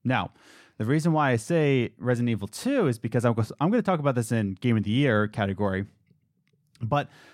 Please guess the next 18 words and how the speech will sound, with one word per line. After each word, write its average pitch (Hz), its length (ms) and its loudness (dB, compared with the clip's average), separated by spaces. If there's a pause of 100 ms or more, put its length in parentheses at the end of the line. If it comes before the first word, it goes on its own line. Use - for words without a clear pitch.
(140)
I 151 120 0
think 220 260 0
it 214 60 4
really 156 280 2
defined 117 800 0
what 110 320 0
a 123 320 2 (100)
game 117 400 2
remake 147 720 0 (340)
should 131 260 -2
really 120 500 2
look 107 300 -2
like. 78 400 -10 (540)
Like, 107 260 0
this 170 280 -2
was 151 220 0
a 120 180 2
game 123 600 0